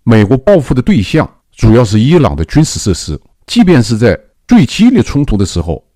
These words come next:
川普呢也刻意回避对伊朗的能源设施的攻击，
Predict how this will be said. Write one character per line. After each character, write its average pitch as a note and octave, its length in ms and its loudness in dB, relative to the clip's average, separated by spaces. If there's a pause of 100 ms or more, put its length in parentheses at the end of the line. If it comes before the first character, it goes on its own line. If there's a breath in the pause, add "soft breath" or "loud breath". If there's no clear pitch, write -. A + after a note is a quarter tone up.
(100)
川 - 200 0
普 - 160 4
呢 F2 80 0
也 F2+ 200 0
刻 - 320 -2
意 A2+ 120 2
回 F2+ 240 -2
避 G2 300 -2 (220)
对 A#2+ 180 4
伊 D3+ 180 2
朗 F#2+ 160 0
的 E2 80 -2
能 F2+ 300 2
源 F2+ 180 2
设 - 220 -6
施 - 160 -8
的 D2+ 80 -6
攻 D#2 180 -6
击， C#2+ 260 -12